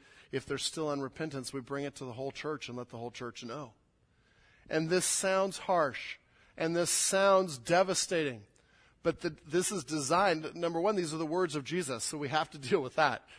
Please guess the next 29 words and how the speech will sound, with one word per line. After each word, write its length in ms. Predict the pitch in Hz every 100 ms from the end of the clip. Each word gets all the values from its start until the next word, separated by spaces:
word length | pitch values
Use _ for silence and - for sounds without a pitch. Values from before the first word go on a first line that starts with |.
| -
This 160 | - 202
is 60 | 214
what 140 | 180
Jesus 280 | 185 196 165
commanded 560 | - 175 180 202 180
to 80 | 147
do. 400 | 135 175 180 120 - _ _ - -
And 220 | 165 156
this 280 | 135 208 -
is 140 | 214 180
actually 440 | 185 196 214 185
the 100 | 160
most 260 | 165 156 160
loving 480 | 151 180 196 208
thing 260 | 180 190 180
we 120 | 165
can 160 | 160 156
do 260 | 160 175
to 80 | 139
someone 420 | 131 - 156 147
that 140 | 143 139
is 140 | 131
in 120 | 131
unrepentant 640 | 127 127 120 123 107 113 92
sin. 220 | - 92 101 _ _ _ _ _ _ _ _ _ _ _ _ _ _ _ _ -
Is 200 | 165 196
it 140 | 220
more 260 | 170 180 208
loving 500 | 180 175 190 196